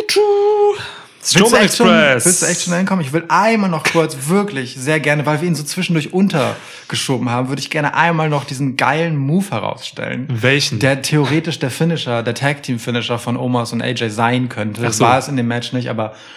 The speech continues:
Speaker 2: ich mag das, dieses, dass er, dass A J den Flying Forearm von, also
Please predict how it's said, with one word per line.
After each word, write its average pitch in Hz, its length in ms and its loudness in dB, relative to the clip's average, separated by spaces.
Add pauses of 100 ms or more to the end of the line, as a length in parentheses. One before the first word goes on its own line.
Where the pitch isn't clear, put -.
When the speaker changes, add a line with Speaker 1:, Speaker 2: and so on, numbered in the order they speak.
(240)
Speaker 2:
ich 123 180 -6
mag 127 420 2
das, - 480 -10
dieses, 110 460 -8 (280)
dass - 140 -8
er, 120 80 -2
dass - 240 -10
A 120 80 0
J 131 200 0
den 117 140 -2
Flying 131 380 0
Forearm 127 540 0
von, 139 680 -2 (100)
also 117 160 -12